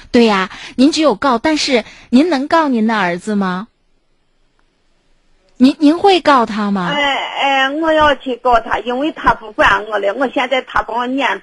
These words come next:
Speaker 2: 出来了，没人管我。
Speaker 1: 哦，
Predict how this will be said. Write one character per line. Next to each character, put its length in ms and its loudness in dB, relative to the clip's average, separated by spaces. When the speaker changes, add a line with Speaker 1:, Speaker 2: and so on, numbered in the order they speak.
Speaker 2:
出 100 -14
来 180 -2
了， 100 -4
没 220 -4
人 260 -4
管 280 0
我。 220 -12
Speaker 1:
哦， 320 4